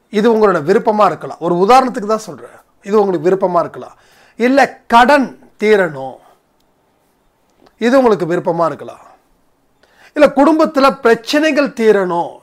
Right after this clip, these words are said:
இது உங்க விருப்பமா இருக்கலாம். இல்லைங்க குழந்தை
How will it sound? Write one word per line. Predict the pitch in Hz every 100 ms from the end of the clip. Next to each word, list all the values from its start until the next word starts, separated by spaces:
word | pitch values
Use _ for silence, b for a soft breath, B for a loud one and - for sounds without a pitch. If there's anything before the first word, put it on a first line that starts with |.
| _ 208
இது | 262
உங்க | 247 202 175
விருப்பமா | 170 170 175
இருக்கலாம். | 147 139 - - _ _ _ _ _ _ _ _ _ b b b
இல்லைங்க | 302 277 247
குழந்தை | 240 254 294 285